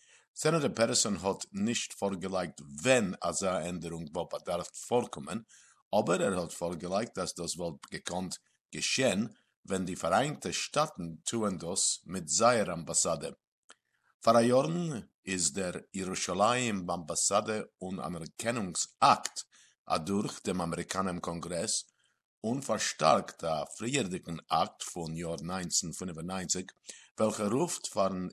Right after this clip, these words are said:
Überführen von der amerikanischen Ambassade kein Jerusalem. Hagam, die Präsidenten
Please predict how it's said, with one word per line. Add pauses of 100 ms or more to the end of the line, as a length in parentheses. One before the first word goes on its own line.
(100)
Überführen
von
der
amerikanischen
Ambassade (320)
kein
Jerusalem. (560)
Hagam,
die
Präsidenten